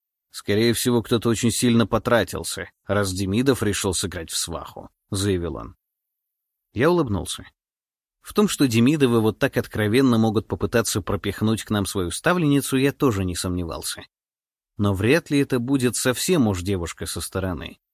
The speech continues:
А вот из боярской уральской семьи небольшой — запросто.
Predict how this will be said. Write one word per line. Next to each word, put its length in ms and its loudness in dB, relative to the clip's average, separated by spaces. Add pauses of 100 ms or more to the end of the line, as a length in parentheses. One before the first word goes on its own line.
(300)
А 80 -2
вот 180 -2
из 140 -2
боярской 580 0
уральской 540 2
семьи 380 -2
небольшой — 580 0
запросто. 720 -6